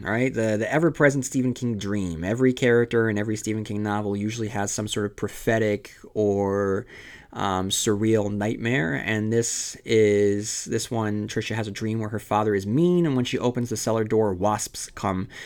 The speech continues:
flying out. Number six is characters thinking to themselves in different voices. Mike Noonan had the U F O voice. Jesse Burlingame had a number of voices rattling around her head.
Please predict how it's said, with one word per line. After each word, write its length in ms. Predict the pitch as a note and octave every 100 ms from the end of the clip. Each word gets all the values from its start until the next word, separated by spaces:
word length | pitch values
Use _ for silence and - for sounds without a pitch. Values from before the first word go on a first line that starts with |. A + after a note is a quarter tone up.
| -
flying 540 | - - F#2+ F2 F#2 -
out. 260 | A#2 E2 - - - _ _ _ _ -
Number 220 | B2+ B2+
six 520 | B2+ - D3 - - -
is 360 | C3 B2 A#2
characters 580 | - F#3 E3+ E3 D3+ -
thinking 380 | F3+ F3 B2+ A2+
to 100 | G#2+
themselves 560 | G2+ - F#2 F2 G2
in 160 | - G2+
different 380 | A2 B2+ B2 G#2
voices. 720 | G2+ A2+ - D2 C#2 - - _ - - - -
Mike 300 | G#2+ C#3+ A#2+
Noonan 580 | A#2 C3+ C3+ F#2+ D2+ - - - -
had 200 | A2 A2+
the 80 |
U 200 | A2 A#2+
F 140 | A2+ -
O 160 | A2
voice. 460 | G#2 E2 D#2 - -
Jesse 340 | G#2+ A#2 -
Burlingame 840 | A2+ B2+ C#3 C3 A2 G2+ F2 F2 F2+
had 140 | A2
a 40 | A2
number 320 | A#2 A2+ A2
of 100 | G#2+
voices 500 | G#2 G2+ - G2 F#2+
rattling 360 | F#2+ F#2+ F#2
around 320 | F#2 F2+ F2+ F2
her 100 | -
head. 380 | - D#2 E2